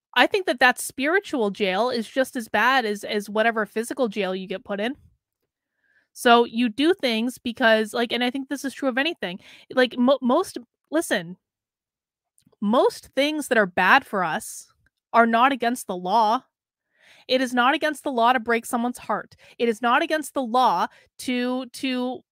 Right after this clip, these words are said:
lie about someone on the internet. I mean, you maybe could sue for defamation, but that's really hard. It is not against the law to betray a friend. It is not against the law to, um,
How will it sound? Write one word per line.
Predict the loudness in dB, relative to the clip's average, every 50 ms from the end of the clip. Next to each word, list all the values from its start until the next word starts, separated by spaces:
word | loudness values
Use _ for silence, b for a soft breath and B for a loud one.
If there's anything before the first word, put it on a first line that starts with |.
| _ _ _ _ -12
lie | -10 -4 0 2 4 6 6 4
about | 2 2 0 2 2 2 2 0
someone | 0 0 0 2 2 0 0
on | 0 -2 -2
the | -2 -2
internet. | -2 -2 -2 -4 -4 -4
I | -4 -4
mean, | -4 -2 -2 -2
you | 0 0
maybe | 0 0 -2 -2 -4
could | -8 -10 -8
sue | -8 -8 -8 -6
for | -4 -4
defamation, | -4 -4 -4 -4 -4 -4 -4 -4 -4 -6
but | -6 -6
that's | -6 -8 -8 -8
really | -8 -6 -6 -6
hard. | -2 0 2 2 2 2 0 -4 B B B B B B
It | 0 0
is | 0 0 0
not | 0 2 2 2
against | 0 -2 -6 -8 -8 -10
the | -8 -6
law | -2 0 0 2 2 2 0 -2 -4
to | -6 -4 -2 0 -2 -2 -4 -6 -10 _ _ _ _ _ _ _ _ _ _ -6
betray | -6 -6 -2 0 0 0 2 0
a | -2
friend. | -2 0 0 0 0 0 -4 -10 -18 _ B B B B B
It | -2 -2
is | -2 0
not | 2 2 2 2
against | 2 0 -4 -6 -6 -6 -6
the | -4 -4
law | -2 0 2 2 2 2 2 0 -4 -6 -8 b b b b b -14
to, | -8 -4 -2 -2 0 -2 -2 -2 -4 -4
um, | 0 2 4 4 4 4 2 0 -2 -6